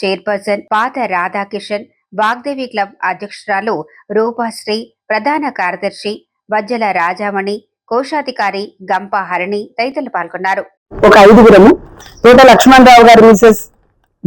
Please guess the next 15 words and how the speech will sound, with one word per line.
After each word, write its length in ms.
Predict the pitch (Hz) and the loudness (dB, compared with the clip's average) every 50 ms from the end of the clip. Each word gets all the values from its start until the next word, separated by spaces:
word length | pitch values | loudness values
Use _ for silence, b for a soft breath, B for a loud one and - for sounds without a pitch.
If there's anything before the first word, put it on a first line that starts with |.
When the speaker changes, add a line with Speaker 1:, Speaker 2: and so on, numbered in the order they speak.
| 185 | 4
Speaker 2:
గంగం 300 | 202 208 226 240 247 240 | 6 6 6 6 6 6
మధుకర్ 380 | 226 214 196 214 208 240 233 220 | 6 6 6 4 4 4 6 6
గారి 180 | 226 214 202 | 6 6 6
మిసెస్, 440 | - 208 208 196 - 233 233 214 - | 6 6 4 4 4 2 0 2 2
నేను, 380 | 226 208 208 208 214 220 226 233 | 4 6 6 6 6 6 4 2
సుజాత, 460 | 226 - 202 185 202 208 208 202 202 214 226 240 - - _ _ _ _ _ _ - | 2 0 2 4 6 4 4 4 4 4 2 2 0 -6 _ _ _ _ _ _ 2
తారా 260 | 202 196 196 196 202 | 4 4 6 6 6
ఆంటీ 240 | 196 190 175 185 185 | 6 4 4 6 6
అని 100 | 185 185 | 6 6
ఐదుగురం. 420 | 185 180 202 202 233 220 202 156 - - b b b b - | 6 6 6 6 6 6 4 4 2 -2 b b b b 0
కరీంనగర్ 500 | 208 202 214 247 277 285 285 254 269 262 | 2 4 6 6 6 6 6 6 6 6
లో 220 | 262 269 262 247 240 | 6 6 6 6 4
ఇంతమంది 460 | 254 240 302 294 277 269 269 269 254 | 4 4 4 6 6 6 6 6 6
వేషులం 460 | 226 240 247 240 - 254 262 254 247 | 6 6 4 4 2 2 4 4 4
ఉన్నాము, 340 | 233 226 226 226 233 247 | 4 4 4 4 4 4